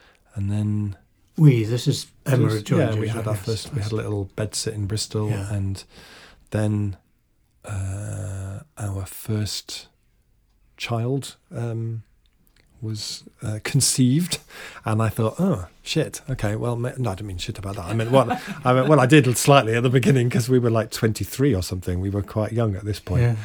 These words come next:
Speaker 1: and, uh, we were like, "Okay, I probably need to go to college or something 'cause I
Speaker 2: Mm.
Speaker 1: don't, I need to be able to."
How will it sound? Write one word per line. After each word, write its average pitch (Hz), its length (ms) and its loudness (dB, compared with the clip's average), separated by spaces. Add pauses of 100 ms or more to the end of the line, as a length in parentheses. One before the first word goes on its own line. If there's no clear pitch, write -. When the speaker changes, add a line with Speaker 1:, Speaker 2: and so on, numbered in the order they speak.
(340)
Speaker 1:
and, 104 300 0
uh, 101 420 0 (340)
we 110 80 0
were 110 40 4
like, 107 220 2
"Okay, 107 320 -2 (100)
I 107 120 -4
probably 110 420 -4
need 104 220 -2
to 98 240 -4 (160)
go 104 160 0
to 92 240 -8 (120)
college 117 380 -4
or 87 80 -12
something 87 480 -10
'cause 90 260 -10
I 117 100 2
Speaker 2:
Mm. 110 100 -8 (440)
Speaker 1:
don't, 98 260 -8 (100)
I 98 60 -6
need 95 220 -4
to 90 140 -8 (160)
be 101 120 -8
able 92 180 -8
to." 92 220 -14